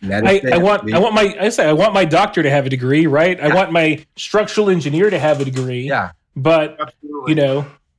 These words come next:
Speaker 1: I also want my
Speaker 2: <laughs>
Speaker 1: doctor to have graduated in the top half of his <laughs> class or her class, right? Like,
Speaker 2: Yeah.
Speaker 1: that, that too. But I,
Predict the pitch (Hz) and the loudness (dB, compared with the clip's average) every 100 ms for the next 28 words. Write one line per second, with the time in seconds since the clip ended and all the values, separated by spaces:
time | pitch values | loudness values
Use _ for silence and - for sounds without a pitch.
0 | _ 135 170 190 175 160 151 156 156 156 | _ -2 0 0 0 2 2 0 0 0
1 | 147 147 147 135 123 139 131 139 131 123 | -2 -2 -2 -2 -2 -4 -2 -4 -4 -4
2 | 120 - - 131 123 123 117 110 107 101 | -6 -8 -6 -6 -4 -4 -6 -6 -8 -8
3 | - 113 - - - 104 98 113 104 107 | -8 -8 -8 -14 -8 -6 -6 -8 -10 -12
4 | - - 113 117 - 762 415 202 - - | -14 -6 -4 -2 0 2 2 0 -4 -4
5 | 139 131 113 123 170 131 110 - _ - | -4 -4 -4 -4 -4 -8 -8 -8 _ -20
6 | _ 147 - - - - 139 | _ -4 -4 -10 -20 -6 -4